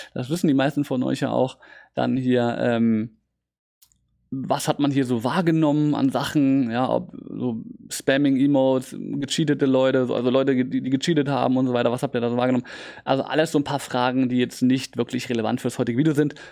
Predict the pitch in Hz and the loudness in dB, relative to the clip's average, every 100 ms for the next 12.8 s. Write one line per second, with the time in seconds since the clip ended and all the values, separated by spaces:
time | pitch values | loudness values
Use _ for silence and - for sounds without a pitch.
0 | - 120 120 123 120 98 - 117 117 117 | -6 -2 0 0 0 -2 -2 -2 -2 -4
1 | - 110 110 107 - - _ - 127 131 | -4 -2 -2 -2 -6 -20 _ -2 -2 -2
2 | - 127 - - - - - 165 233 247 | -6 -8 -8 -10 -12 -8 -4 0 2 2
3 | 220 190 180 - 170 175 - - - _ | 2 2 0 0 0 0 -4 -20 -20 _
4 | _ - 143 151 156 139 143 151 143 135 | _ -2 0 2 2 2 2 2 4 4
5 | 127 127 190 226 208 - 175 180 160 - | 4 4 2 2 0 0 0 0 0 -2
6 | 170 143 147 160 - - - - 131 135 | 0 2 0 0 -4 -6 -8 -2 -2 -2
7 | - - - 127 139 135 127 - 139 127 | -6 -20 -4 0 2 2 0 0 2 2
8 | 131 120 120 120 - 127 104 135 - 120 | 0 0 0 0 -2 -4 -4 -6 -6 -4
9 | 113 113 - 143 139 135 - - - _ | -4 -4 -2 2 2 0 -4 -18 -20 _
10 | - 123 123 - 135 147 143 127 127 196 | 0 0 0 0 2 2 2 2 2 2
11 | 170 165 147 143 - - - - 117 120 | 2 2 2 0 -4 -18 -20 -10 -2 0
12 | 113 117 123 123 120 110 - | 0 -2 -6 -4 -2 -4 -8